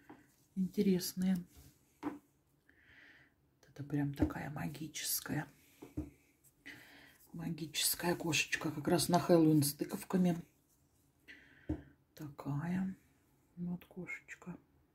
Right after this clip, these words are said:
Сейчас я, может, посветлее, а то они такие чёрненькие, да?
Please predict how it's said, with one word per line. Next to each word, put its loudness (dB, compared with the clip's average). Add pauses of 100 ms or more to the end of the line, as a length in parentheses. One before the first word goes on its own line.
(280)
Сейчас -16
я, -6 (1080)
может, -8
посветлее, 6
а 10
то 6
они 8
такие 2
чёрненькие, 10
да? 8